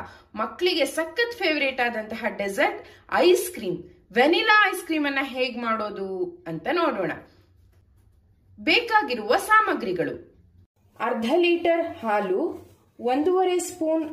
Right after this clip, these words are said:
ಕಾರ್ನ್ ಫ್ಲೋರ್, ಮೂರು ಸ್ಪೂನ್ ಮಿಲ್ಕ್ ಪೌಡರ್, ನಾಲ್ಕು ಸ್ಪೂನ್ ಸಕ್ಕರೆ ಮತ್ತು ವೆನಿಲಾ ಎಸೆನ್ಸ್.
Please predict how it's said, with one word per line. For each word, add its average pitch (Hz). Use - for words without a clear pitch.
ಕಾರ್ನ್ 220
ಫ್ಲೋರ್, 233
ಮೂರು 349
ಸ್ಪೂನ್ 320
ಮಿಲ್ಕ್ 269
ಪೌಡರ್, 202
ನಾಲ್ಕು 285
ಸ್ಪೂನ್ 320
ಸಕ್ಕರೆ 214
ಮತ್ತು 233
ವೆನಿಲಾ 302
ಎಸೆನ್ಸ್. 147